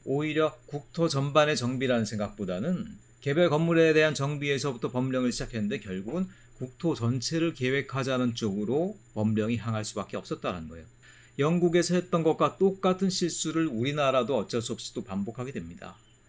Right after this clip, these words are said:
처음부터 국토 전체에 대한 관리를 생각할 수 있는 여유가 없었어요. 그래서 법령은 역시 우리나라도 마찬가지요. 건축법이 먼저 시작됩니다. 그 다음에 도시계획법은 별다른 어떤 기능이 없이 그저 구획정리 사업을 담당하고 있었죠. 그러다가 건축법에 있는 용도 지역을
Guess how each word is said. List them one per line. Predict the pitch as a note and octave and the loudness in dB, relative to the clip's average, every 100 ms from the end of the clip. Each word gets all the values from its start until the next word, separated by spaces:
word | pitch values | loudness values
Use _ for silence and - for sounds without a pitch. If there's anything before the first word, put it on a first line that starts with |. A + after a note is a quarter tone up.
| - _ _ - | -20 _ _ -10
처음부터 | - D#3+ E3+ E3+ E3 E3 | -2 0 2 0 0 -2
국토 | D3+ C#3+ - D#3 | -2 -8 -2 0
전체에 | C#3 C#3+ - C#3 | 0 -2 -2 -2
대한 | B2+ C3 A#2 | 0 0 -2
관리를 | G#2+ G2+ G#2+ A2 A2+ | -2 0 0 0 -2
생각할 | C3+ B2 A2+ | -2 -4 -2
수 | A2 B2 | -4 -2
있는 | A#2 G#2+ | -2 -2
여유가 | F2 G2+ A2+ E3+ | -4 -2 -2 -4
없었어요. | D#3+ D#3+ - C3+ A#2+ _ _ _ | -4 -8 -8 -10 -18 _ _ _
그래서 | D3+ F3+ | -4 -2
법령은 | B2 D3+ D#3 C#3 F3+ A#3+ - - - | 2 2 4 4 4 0 -6 -20 -6
역시 | C3 B2 D#3 | -2 -2 -2
우리나라도 | C3 B2+ B2 C3+ | 0 2 2 2
마찬가지요. | F#2+ G#2 G2+ F2 F2+ - | -2 -2 -6 -6 -10 -6
건축법이 | - F3+ F#3+ - G3 | 4 4 4 0 0
먼저 | F#3 A#2 G#2 | 2 2 0
시작됩니다. | - A2+ - E2+ E2 - _ _ _ _ | -4 -6 -8 -14 -14 -20 _ _ _ _
그 | - E3+ | -6 2
다음에 | D#3 E3+ | 4 4
도시계획법은 | D3 D#3+ E3+ D#3+ D#3 D#3+ E3 | 2 2 4 4 4 2 0
별다른 | A#2+ B2+ D3 D#3+ D#3+ | 0 4 4 4 2
어떤 | C3+ D3+ C#3+ D3 - - | -4 -4 -4 -6 -12 -4
기능이 | C3 D3 D#3+ | -2 0 0
없이 | A#2 - - C#3+ D#3 - | 0 0 -2 -2 -4 -6
그저 | C3 A2+ C#3 | -4 -2 -4
구획정리 | - A#2+ F3 F#3 F3 D#3+ | 0 2 2 2 0 0
사업을 | C#3 A#2+ A#2 | 0 0 2
담당하고 | G#2+ G2+ G2 F#2 F#2 | 2 0 0 -2 -6
있었죠. | F2 G2+ - C#3 A3 - | -6 -10 -6 -4 -4 -2
그러다가 | D3+ D3+ D3+ D3+ | 0 2 2 2
건축법에 | C#3 C#3+ - - D3 C3+ | 0 -2 -4 0 0 2
있는 | C3 C#3+ B2 | 0 0 0
용도 | G#2+ D3 D3+ D#3+ | 2 0 0 0
지역을 | - C3+ C3 B2+ C#3+ D3 | 0 -2 -2 0 -2 -2